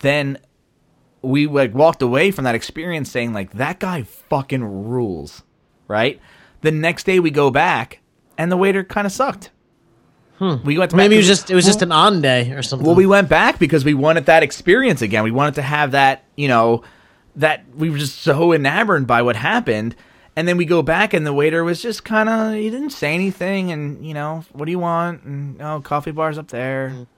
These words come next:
Speaker 1: And we're like, "Oh," uh, it was just, like, it was off. It was just
Speaker 2: Right.
Speaker 1: off. And I guess the point I'm making is that guy took his job very seriously.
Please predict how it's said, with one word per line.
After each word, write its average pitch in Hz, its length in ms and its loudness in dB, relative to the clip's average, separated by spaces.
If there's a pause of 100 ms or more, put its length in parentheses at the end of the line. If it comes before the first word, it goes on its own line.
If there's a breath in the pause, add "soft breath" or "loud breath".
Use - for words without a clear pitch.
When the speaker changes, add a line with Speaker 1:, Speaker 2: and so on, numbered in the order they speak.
(120)
Speaker 1:
And 113 100 -10
we're 123 60 -2
like, 127 140 -4
"Oh," 175 520 4
uh, 160 320 -4
it 170 140 -12
was 185 100 -8
just, 196 160 -8
like, 190 180 -2
it 196 80 -2
was 180 120 0 (100)
off. - 480 0 (380)
It - 40 -6
was 143 80 -4
just 127 100 -6 (160)
Speaker 2:
Right. 127 180 2
Speaker 1:
off. - 220 -18 (920 soft breath)
And 185 100 2
I 190 40 4
guess 190 140 2
the 202 100 2
point 220 280 2
I'm 170 80 2
making 143 320 0
is 123 360 0 (360)
that 202 200 2
guy 185 280 2
took 180 440 -4
his 156 260 -4
job 123 440 2
very 120 480 0
seriously. 90 760 -6